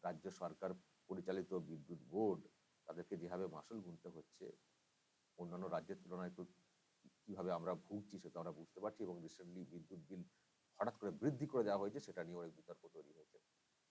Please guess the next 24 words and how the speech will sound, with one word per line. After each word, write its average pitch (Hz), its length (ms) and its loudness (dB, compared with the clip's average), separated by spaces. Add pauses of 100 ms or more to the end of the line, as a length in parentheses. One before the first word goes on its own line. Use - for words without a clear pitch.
(760)
তো 110 80 -2
বলছি 123 240 0
নাকি 156 180 0
প্রধানমন্ত্রী 160 540 2
বলেছেন 160 360 4
বিনামূল্যে 110 480 0
বিদ্যুৎ 90 360 -10 (580)
যাচ্ছে - 400 -8 (220)
বাড়িতে। - 300 -14 (1600)
শুনেছেন 214 260 8
এর-, 143 300 2
এরকম 151 240 4
কোনো 165 160 6
বিজ্ঞাপন 151 380 4
কখনো 170 240 -2
শুনেছেন 180 580 -2
যে 107 100 0
প্রধানমন্ত্রী 113 420 0
বলেছেন 110 360 0
বিনামূল্যে 107 520 0 (400)
সকলের 104 260 2
বাড়িতে 95 260 4 (220)
বিদ্যুৎ 95 380 -4
যাচ্ছে? - 280 -2